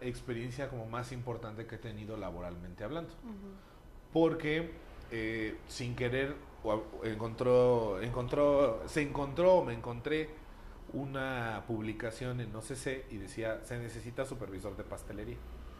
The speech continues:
Speaker 1: La Comer necesita supervisor". Pero yo dije, sin entender, dije, "Pues a lo mejor en la tienda hay que supervisar lo que se hace, ¿no?".
Speaker 2: Ujú.
Speaker 1: No,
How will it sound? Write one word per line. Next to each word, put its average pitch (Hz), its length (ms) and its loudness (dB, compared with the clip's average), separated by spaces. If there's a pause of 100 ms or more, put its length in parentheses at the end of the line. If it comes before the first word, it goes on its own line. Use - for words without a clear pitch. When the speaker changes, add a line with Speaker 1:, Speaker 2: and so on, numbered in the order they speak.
(840)
Speaker 1:
La 95 200 2
Comer 123 400 2
necesita 104 560 -4
supervisor". 98 520 -6 (120)
Pero 120 100 0
yo 123 60 2
dije, 117 260 -2 (1500)
sin 113 280 -2
entender, 120 480 2
dije, 135 140 0
"Pues - 140 -2
a 110 40 6
lo 104 80 2
mejor 120 240 2
en 135 100 0
la 95 120 2
tienda 123 300 2
hay 131 100 2
que 123 120 -4
supervisar 98 520 -6
lo 104 140 -4
que 98 100 -6
se 101 140 -4
hace, 123 260 -2
¿no?". - 460 -8
Speaker 2:
Ujú. 220 400 -6 (960)
Speaker 1:
No, 156 140 6